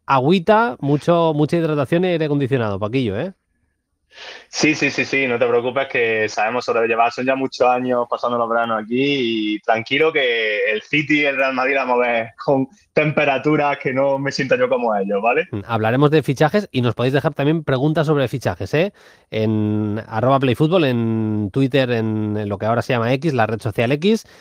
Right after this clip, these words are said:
Speaker 1: y también en los comentarios de, de iVoox. Ahí nos encontráis a,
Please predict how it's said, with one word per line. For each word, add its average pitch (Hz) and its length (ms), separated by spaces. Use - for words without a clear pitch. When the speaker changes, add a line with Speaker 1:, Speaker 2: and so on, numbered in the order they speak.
Speaker 1:
y 151 140
también 143 200
en 160 60
los 147 120
comentarios 120 540
de, 110 600
de 131 200
iVoox. 175 300
Ahí 110 400
nos 117 220
encontráis 117 380
a, 107 420